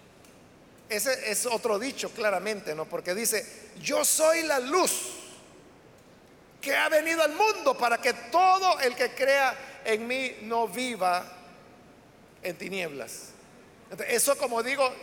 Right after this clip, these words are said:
ya, ya lo vimos en el sermón que Jesús dio precisamente sobre el tema de la luz. Solo que aquí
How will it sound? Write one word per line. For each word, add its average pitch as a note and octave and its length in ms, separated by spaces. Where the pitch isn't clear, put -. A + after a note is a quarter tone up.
ya, G3+ 180
ya G#3+ 140
lo A#3 100
vimos D4+ 560
en A3 200
el G#3+ 80
sermón C4 680
que G#3+ 140
Jesús A3 260
dio C4 160
precisamente G#3+ 800
sobre F3+ 220
el D#3+ 80
tema G3 320
de G3 120
la F3+ 120
luz. C#4 240
Solo C4+ 320
que C4+ 80
aquí C4+ 380